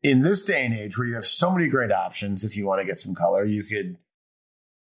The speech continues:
go to a tan, uh, you know, tanning bed. You can go to a spray tanning place. They, they, they, there's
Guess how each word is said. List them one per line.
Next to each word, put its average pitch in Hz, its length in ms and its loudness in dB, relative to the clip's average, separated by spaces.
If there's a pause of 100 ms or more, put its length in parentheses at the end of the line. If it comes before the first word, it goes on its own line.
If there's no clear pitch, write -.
(120)
go 110 220 4
to 117 140 0
a 107 100 -4
tan, 151 340 -2
uh, 123 300 2
you 107 60 -8
know, 104 260 -8
tanning 147 300 0
bed. 139 160 2
You 117 60 0
can 107 100 0
go 107 180 -4
to 95 40 -8
a - 40 -10
spray 151 480 0
tanning 143 300 -4
place. 131 320 -2
They, 104 220 -4
they, 107 280 -12
they, 107 320 -8
there's 107 260 -10